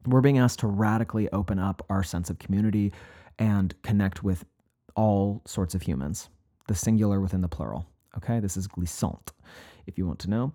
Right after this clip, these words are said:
Read, read up on glissant if you wanna know more about the Aquarius age. I love. And, uh, yeah, that's the week. That is the week. So I hope that was really helpful.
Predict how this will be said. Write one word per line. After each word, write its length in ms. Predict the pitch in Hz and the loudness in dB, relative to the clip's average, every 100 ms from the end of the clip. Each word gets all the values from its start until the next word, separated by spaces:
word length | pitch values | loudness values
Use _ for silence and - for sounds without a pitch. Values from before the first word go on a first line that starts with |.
| - - - - - - _ | -10 -20 -20 -20 -20 -20 _
Read, 360 | - 101 104 98 | -4 0 2 2
read 200 | 123 139 | 4 6
up 120 | 139 120 | 6 6
on 160 | 113 | 4
glissant 480 | 107 104 - 131 131 | 4 0 2 0 0
if 140 | 113 | 0
you 60 | 104 | 0
wanna 120 | 104 | 2
know 160 | 101 98 | 2 2
more 120 | 101 | 2
about 180 | 95 87 | 0 -2
the 80 | 98 | -4
Aquarius 440 | 95 139 123 117 | 2 4 4 4
age. 280 | 127 123 110 | 2 2 0
I 140 | - 95 | -2 0
love. 540 | 92 135 147 143 135 - - - - - - | 2 4 4 4 0 -12 -18 -20 -20 -8 0
And, 280 | 127 120 | 2 2
uh, 240 | 127 120 117 | 2 2 4
yeah, 200 | 131 190 - - _ - | 4 2 0 -12 _ 0
that's 220 | 143 - | 0 4
the 100 | 175 | 2
week. 420 | 143 180 - - - _ | 2 0 -2 -8 -20 _
That 160 | - 147 | -4 -2
is 160 | 185 - | 0 0
the 100 | 170 | 0
week. 380 | 110 85 73 - _ _ - - | 0 -2 -4 -14 _ _ -20 -20
So 140 | - 139 | 0 4
I 40 | |
hope 140 | 135 165 | 6 6
that 140 | 165 | 2
was 120 | 165 | 2
really 160 | 139 135 | 2 2
helpful. 640 | 98 113 - 120 120 117 | 2 0 0 -2 0 -4